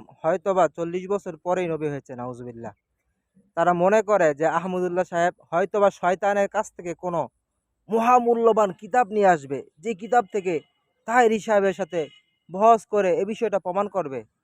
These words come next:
আমি ওই সকল ভক্তদেরকে বলতে চাই, আপনারা আপনাদের ওস্তাদকে, গুরুকে, শায়েখকে চেষ্টা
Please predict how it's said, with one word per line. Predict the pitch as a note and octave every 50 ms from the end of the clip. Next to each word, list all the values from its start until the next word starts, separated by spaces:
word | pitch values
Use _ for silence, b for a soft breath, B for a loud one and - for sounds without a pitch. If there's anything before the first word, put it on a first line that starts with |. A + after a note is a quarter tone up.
| _ _ _ _ _ _ _ _ _ _ -
আমি | D3 D#3 F#3 G3+
ওই | G#3 -
সকল | A3 F3+ F#3+ F#3+ E3 D#3+
ভক্তদেরকে | E3 - - G#3+ G3+ F#3+ F#3+ F3+ F3+ F3+ E3+
বলতে | F3 E3+ E3 F3 D#3 -
চাই, | D#3 C#3 B2 A2+ - _ _ - -
আপনারা | G3 _ F#3 F#3 F3+ F3 E3
আপনাদের | D#3+ - F3+ F#3 E3 F#3 F3+ F3 - E3+
ওস্তাদকে, | E3 - _ - A3 G#3 - _ - E3+ D#3 C#3 C#3
গুরুকে, | E3 G3 A3 A3 F3 - F#3 E3+ D#3 C3+ - _ _ _ _ _ _ _ _ _ -
শায়েখকে | A3 G3+ G#3+ A3+ A#3 G#3 _ _ - F#3 F3+ E3+ E3 D#3 _ _ _ _ _ _ _ _ _ _ _ _ _ _ _ _ _ _ _ -
চেষ্টা | C#4 C#4 - - B3+